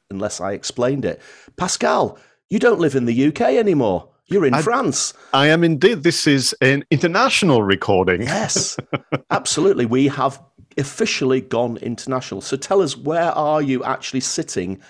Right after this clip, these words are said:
Speaker 1: as we record this?
Speaker 2: At this very moment in time, I am at the co-working center called La Ruche, the Hive in French, in Saint-Nazaire, near Nantes in Brittany. Saint-Nazaire twinned with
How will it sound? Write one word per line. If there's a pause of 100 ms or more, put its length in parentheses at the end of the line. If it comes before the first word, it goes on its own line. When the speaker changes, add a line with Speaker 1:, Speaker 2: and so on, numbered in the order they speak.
(140)
Speaker 1:
as
we
record
this? (420)
Speaker 2:
At
this
very
moment
in
time,
I
am
at (100)
the
co-working
center
called
La
Ruche,
the
Hive
in
French, (400)
in
Saint-Nazaire,
near
Nantes
in
Brittany.
Saint-Nazaire
twinned (340)
with